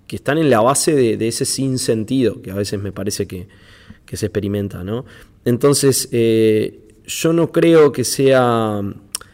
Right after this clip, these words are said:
un dilema, digamos, el decir, "Bueno, somos... Eh, suficientemente de izquierda como para expresar nuestra identidad o somos suficientemente de centro como para cautivar a algunos y que nos vengan a votar". Me parece que esa es una trampa del marketing político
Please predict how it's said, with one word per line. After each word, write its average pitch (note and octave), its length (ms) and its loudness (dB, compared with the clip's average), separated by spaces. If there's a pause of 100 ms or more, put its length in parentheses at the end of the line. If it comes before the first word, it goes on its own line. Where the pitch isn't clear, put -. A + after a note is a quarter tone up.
(240)
un C3 160 2
dilema, C#3+ 760 4
digamos, A#2 520 -2
el A2+ 120 -2
decir, G#2+ 260 -2
"Bueno, A#2+ 380 2 (180)
somos... D3 680 0 (540)
Eh, G#2+ 400 4
suficientemente C#3 640 2
de B2+ 60 2
izquierda B2+ 400 2
como A2 160 -2
para G#2+ 140 -2
expresar C3 320 -4
nuestra B2+ 280 0
identidad A#2 680 0
o A2 120 -4
somos B2+ 300 -2
suficientemente A2+ 680 -4
de A2 80 0
centro B2+ 440 2
como A2 220 -2
para G#2+ 220 -2
cautivar G#2 380 -2
a A2+ 40 2
algunos A2+ 320 -2
y G2+ 40 -8
que G#2 60 -6
nos G2+ 140 -6
vengan G#2 220 -6
a G2 60 -8
votar". F#2+ 340 -6 (400)
Me A#2+ 100 0
parece C#3 320 2
que C3+ 160 6
esa C3+ 220 2
es A2+ 120 -4
una B2 160 -2
trampa A#2+ 480 -2
del G#2+ 120 -2
marketing A2 480 -4
político B2 680 -4